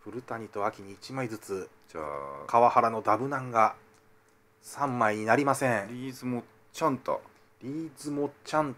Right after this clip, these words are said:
Speaker 1: タ、三色、
Speaker 2: 三色、
Speaker 1: ドラ、裏。
Speaker 2: 裏。
Speaker 1: バイマンです。
Speaker 2: 一発とか。
Speaker 1: なるでしょうか。
Speaker 2: これはもう、どうせこの局で終わりだから、裏ドラ勝負し、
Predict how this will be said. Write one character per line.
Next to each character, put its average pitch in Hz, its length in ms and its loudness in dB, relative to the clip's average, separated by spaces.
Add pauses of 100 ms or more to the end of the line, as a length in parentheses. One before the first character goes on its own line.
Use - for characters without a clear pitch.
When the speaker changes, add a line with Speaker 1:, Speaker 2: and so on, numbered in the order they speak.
(120)
Speaker 1:
タ、 117 140 4
三 139 460 0
色、 110 300 0
Speaker 2:
三 - 20 -10
色、 104 340 -8
Speaker 1:
ド 101 160 8
ラ、 127 300 10
裏。 110 420 6 (280)
Speaker 2:
裏。 82 240 -4 (180)
Speaker 1:
バ - 100 6
イ - 40 2
マ - 80 -2
ン - 40 -8
で - 80 -10
す。 - 260 -6
Speaker 2:
一 92 140 -16
発 - 220 -12
と - 140 -20
か。 - 40 -14
Speaker 1:
な 90 220 -8
る 90 60 -10
で - 80 -14
し - 80 -4
ょ 90 40 -4
う - 40 -6
か。 - 200 -2
Speaker 2:
こ - 60 -2
れ 127 60 0
は 143 60 -4
も 127 160 -6
う、 82 40 -14 (600)
ど 131 80 -4
う 135 40 -2
せ 131 60 -12
こ 160 100 -6
の 151 80 -6
局 160 140 -2
で - 60 -6
終 98 100 0
わ 90 60 4
り 87 60 2
だ 82 60 -2
か 78 80 -2
ら、 73 180 -2 (200)
裏 95 120 0
ド 95 80 2
ラ 101 60 6
勝 98 180 -2
負 71 80 -8
し、 - 160 -20